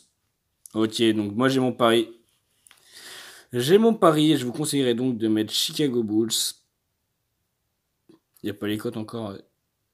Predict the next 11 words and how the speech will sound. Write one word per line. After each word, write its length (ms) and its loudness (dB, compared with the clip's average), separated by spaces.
Ah 520 8
ouais, 600 6
non, 120 0
c'est 240 -8
pas 140 -2
ce 140 0
soir, 360 0
c'est 200 -2
après. 720 -4
Ah 100 -12
d'accord. 400 -10